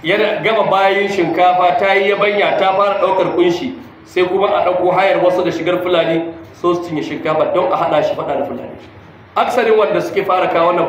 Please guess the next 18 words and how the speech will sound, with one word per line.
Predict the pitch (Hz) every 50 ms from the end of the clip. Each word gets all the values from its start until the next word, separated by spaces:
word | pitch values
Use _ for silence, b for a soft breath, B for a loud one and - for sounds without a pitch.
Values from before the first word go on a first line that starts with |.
| -
fitinar, | - 175 170 160 - 165 165 -
ina | 180 190 170
da | 156 151 151
yaƙinin | - - 175 175 160 147 - -
ko | 175 175
kuma | - 190 196 180 185
ina | 196 196 180
da | 156 - - - 185
tabbacin | 185 190 202 196 202 202 156 165 165
mafi | 190 202 196 - 175 165
rinjayen | 165 165 160 160 185 190 190 180 165 -
zato, | - 160 151 180 202 - - - - - - - - -
farkon | - 196 190 - 214 202
rigimar | 180 165 160 175 165 156 -
ba | 143 139
Fulani | 139 156 156 139 - - -
ba | -
ne. | - -